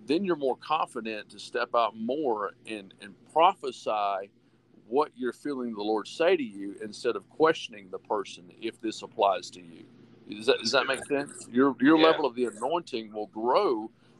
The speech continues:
Speaker 1: because you're growing more confident in the gift, because you start working the gift. And when you start working the gift, the oil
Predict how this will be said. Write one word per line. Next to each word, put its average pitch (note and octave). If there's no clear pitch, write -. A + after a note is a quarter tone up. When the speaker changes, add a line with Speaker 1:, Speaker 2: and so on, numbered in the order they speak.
Speaker 1:
because A#2
you're A#2+
growing C3
more A#2
confident A#2+
in G#2
the G#2
gift, B2+
because A2
you G#2+
start A2
working B2+
the G2+
gift. G2+
And A2
when A2
you G#2+
start G#2
working C#3
the G#2+
gift, G2+
the A#2
oil A#2+